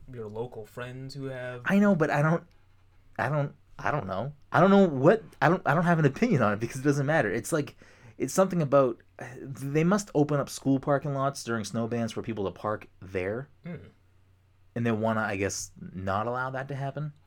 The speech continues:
Speaker 1: Oh.
Speaker 2: for whatever reason. I don't know what the reasoning would be, 'cause I'm assuming if there's a snow ban, school's probably fucking canceled anyway.
Speaker 1: Yeah.
Speaker 2: So my guess is maybe people aren't moving their cars at a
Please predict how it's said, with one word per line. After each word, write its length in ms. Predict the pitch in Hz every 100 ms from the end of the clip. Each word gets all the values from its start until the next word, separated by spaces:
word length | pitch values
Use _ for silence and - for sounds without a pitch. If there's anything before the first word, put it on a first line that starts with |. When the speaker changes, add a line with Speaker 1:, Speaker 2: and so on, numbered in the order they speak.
| _
Speaker 1:
Oh. 200 | - -
Speaker 2:
for 160 | - 104
whatever 400 | 92 104 117 104
reason. 320 | 110 117 123
I 60 | -
don't 100 | 98
know 60 | 98
what 160 | 90
the 80 | -
reasoning 360 | 92 110 113 87
would 120 | 92
be, 200 | 78 107 - - - -
'cause 120 | - 98
I'm 100 | 92
assuming 320 | - 117 98
if 80 | 92
there's 120 | 90
a 60 |
snow 340 | 82 - 110 131
ban, 420 | 98 87 87 87 -
school's 340 | - - 131
probably 220 | 110 117 107
fucking 300 | 139 - 95
canceled 360 | 151 170 -
anyway. 240 | 190 147 - - - -
Speaker 1:
Yeah. 160 | 104 90 _ _ - - _ _ _ _ _ -
Speaker 2:
So 120 | - 120
my 120 | 123
guess 240 | 123 127
is 120 | 127
maybe 580 | 110 110 110 104 104 98 - - _ _ _ _ _ -
people 260 | - 110 104
aren't 180 | 101 104
moving 220 | 101 98
their 120 | 90
cars 560 | 95 107 107 107 - - _ _ _ _ _ _ _
at 120 | 110
a 100 | 98